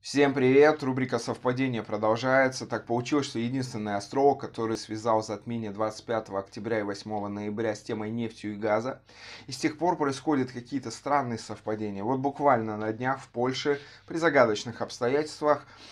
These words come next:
был поврежден нефтепровод. Сейчас идет устранение, ремонт. Неизвестно, сколько он продолжится. До этого два других нефтепровода были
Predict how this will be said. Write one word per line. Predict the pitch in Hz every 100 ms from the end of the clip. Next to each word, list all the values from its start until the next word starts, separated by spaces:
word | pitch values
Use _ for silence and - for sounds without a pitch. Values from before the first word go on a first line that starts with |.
| - -
был | - 139 143
поврежден | 135 127 123 123 131 156 139
нефтепровод. | 139 - 127 127 139 156 151
Сейчас | - 110 - 113 -
идет | 110 113 107
устранение, | 107 - 104 104 120 143 147 139 113
ремонт. | 110 113 135 139 127
Неизвестно, | 110 104 110 107 101
сколько | - 101 98
он | 101 98
продолжится. | 101 101 127 139 123 - 101
До |
этого | 107 107 101 101 95 80
два | 65 98 101 113 123
других | 117 117 110 -
нефтепровода | 127 - 147 143 139
были | 127 127 127